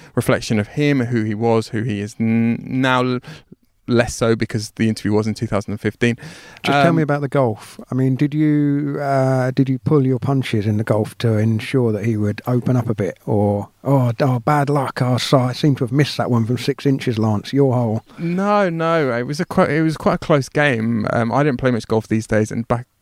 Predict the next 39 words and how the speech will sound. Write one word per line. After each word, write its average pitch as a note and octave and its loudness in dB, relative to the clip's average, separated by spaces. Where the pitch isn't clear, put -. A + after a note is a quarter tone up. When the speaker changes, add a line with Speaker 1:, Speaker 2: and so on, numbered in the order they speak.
Speaker 1:
then A2 0
he A#2 0
was A2+ -4
playing A2 0
two A2 0
hundred G#2+ -4
fifty - -12
days A2 -6
a - -8
year, A2+ -4
I A2 -6
think. - -12
Um, G#2+ -2
it D3+ 0
was D3+ 0
actually G3 0
a D#3 0
period, D3 0
it's C#3 -8
interesting D3 0
to B2+ -4
see B2 0
the A#2+ -4
transition B2 0
he's A#2+ 0
gone A#2 0
through A#2+ 0
in A2+ 0
terms A2 0
of G#2+ -4
his A#2 -6
relationship A2 -4
with - -8
cycling, A#2 0
because - -10
I A2 0
remember A2 0
on G#2+ -4
our G#2 -6